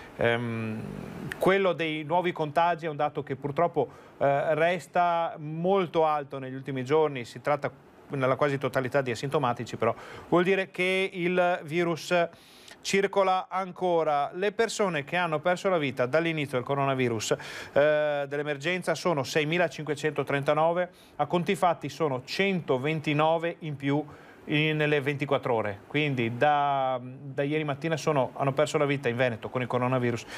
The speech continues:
centoventinove persone. Le persone che si sono negativizzate sono centocinquantaseimiladuecentosessantatré. Eh, scendiamo nella seconda parte della tabella, che è molto importante, forse la più importante di tutte, perché ci fa vedere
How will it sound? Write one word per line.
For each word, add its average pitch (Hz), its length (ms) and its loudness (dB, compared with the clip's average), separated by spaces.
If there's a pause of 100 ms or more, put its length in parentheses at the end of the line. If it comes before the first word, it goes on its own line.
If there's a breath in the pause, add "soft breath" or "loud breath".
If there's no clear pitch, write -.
(220 loud breath)
centoventinove 165 1120 0
persone. 127 460 -6 (240 loud breath)
Le 214 120 4
persone 220 340 0
che 180 100 -4
si 190 140 -6
sono 170 240 0
negativizzate 185 680 0
sono 139 280 -4
centocinquantaseimiladuecentosessantatré. 170 3500 0 (460 soft breath)
Eh, 190 640 2 (240)
scendiamo 233 480 0
nella 175 200 -2
seconda 220 360 0
parte 180 340 0
della 151 180 2
tabella, 123 340 -2
che 147 160 2
è - 20 0
molto 160 520 0
importante, 127 680 -2
forse - 280 -4
la 127 80 2
più 143 120 2
importante 143 540 2
di 139 120 0
tutte, 131 340 -2
perché 139 320 0
ci 156 120 -4
fa 165 180 2
vedere 180 480 2